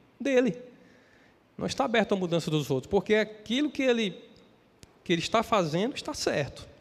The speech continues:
né? É sempre o melhor o que ele está fazendo. Outra característica é que o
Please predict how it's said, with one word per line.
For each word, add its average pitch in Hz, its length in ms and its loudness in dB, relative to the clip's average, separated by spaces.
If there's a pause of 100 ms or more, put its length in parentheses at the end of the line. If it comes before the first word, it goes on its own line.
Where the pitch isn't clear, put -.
(480)
né? 143 160 -2
É - 20 -2
sempre 220 380 -2
o - 20 0
melhor 233 300 0
o 185 60 -2
que - 80 -2
ele 190 80 0
está 180 160 -4
fazendo. 135 440 -6 (960)
Outra 190 240 4
característica 226 760 4
é 220 80 6
que 220 580 0
o 190 560 0